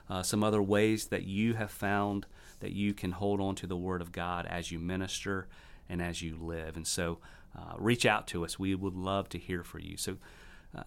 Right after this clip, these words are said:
as we end today, I, I really just want to pray for you, uh, you that are listening, for our missionaries that are serving in difficult places, uh, whether you feel like you're in a fruitful time, uh, or a dry time. Let me pray for you.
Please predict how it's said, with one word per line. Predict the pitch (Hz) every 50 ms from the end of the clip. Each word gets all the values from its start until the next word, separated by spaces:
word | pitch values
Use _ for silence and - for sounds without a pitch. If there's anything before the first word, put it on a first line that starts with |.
| - -
as | 127 135 131
we | 127 135 -
end | 135 135 135 131
today, | 135 123 123 123 127 123
I, | 127 139
I | - -
really | 139 139 151 160 165 160
just | 147 151 143 -
want | 160 151
to | 143
pray | - - - 127 135 139
for | - - 127
you, | 123 135 156 131 76 - - - - - - -
uh, | - - -
you | - 98 101 110 120 131 135
that | 139 139 131
are | 120 104
listening, | 98 101 107 - - - 90 80 80
for | - - 107 98
our | 98 95
missionaries | 95 98 117 120 - - - 120 117 117 117 120 117 117 -
that | 104 98 92
are | 92 87 - - - - - - -
serving | - - - - 113 110 110 107 104 98 95
in | 90 87 85
difficult | 87 101 104 107 - - 117 - - 110 101 - -
places, | - - 95 87 87 85 - - 80 80 80 - - - - - - - - - - -
uh, | 104 95
whether | 98 98 104 107 107 117 110
you | 107 104 104
feel | 104 - - 110
like | 107 104 - -
you're | 101 95
in | 87 80
a | 82
fruitful | - - - 120 127 - - - 135 123
time, | - - - 120 117 117 117 113 113 113 110 - - - - - - - -
uh, | - 95 90 87
or | - 95 95 92
a | 87 82
dry | 85 92 87 87 87 87 87
time. | - - - 82 82 80 78 82 85 - -
Let | - 95 95
me | 90 90
pray | - - 85 85 85
for | - - 85 85 -
you. | 50 - -